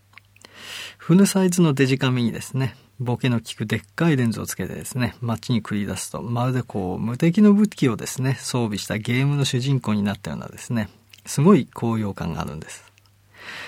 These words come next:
邪魔な奴はみんな消し去ってやるぜ的なですね、ね、無敵感があるんですね。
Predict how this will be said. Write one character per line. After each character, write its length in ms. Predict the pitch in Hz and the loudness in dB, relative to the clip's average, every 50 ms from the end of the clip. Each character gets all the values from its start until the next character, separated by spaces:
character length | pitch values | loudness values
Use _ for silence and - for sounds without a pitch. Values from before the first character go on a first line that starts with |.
| - - - - - | -16 -18 -18 -12 -6
邪 180 | 120 117 117 | -2 0 0
魔 100 | 117 131 | 2 2
な 100 | 139 143 | 2 0
奴 180 | 135 127 - 117 | 0 0 0 0
は 40 | 110 | 0
み 140 | 117 131 | 0 2
ん 100 | 151 175 | 4 4
な 100 | 185 185 | 4 4
消 160 | 175 - 175 170 | 4 4 2 2
し 100 | - - | 2 2
去 100 | - 160 | 0 0
っ 40 | |
て 160 | - - - 117 | 0 0 -4 -4
や 60 | 110 | -2
る 80 | 110 | -2
ぜ 140 | 104 95 87 - _ _ | -4 -6 -10 -12 _ _
的 180 | 98 - - | -12 -10 -8
な 120 | 82 85 - | -8 -8 -8
で 140 | - - | -8 -12
す 120 | - - - | -10 -8 -4
ね、 200 | 123 117 - - - - _ | -4 -4 -4 -6 -12 -12 _
ね、 200 | 127 120 101 98 | -4 -4 -2 -2
無 160 | 104 110 113 | -2 -4 -4
敵 200 | - 117 113 - | -4 -4 -6 -4
感 180 | - 85 69 69 | -6 -6 -6 -4
が 100 | 53 - | -4 -6
あ 40 | 50 | -8
る 80 | - | -10
ん 40 | - | -12
で 60 | - | -14
す 140 | - - 135 | -14 -8 -6
ね。 160 | 131 131 - | -6 -6 -6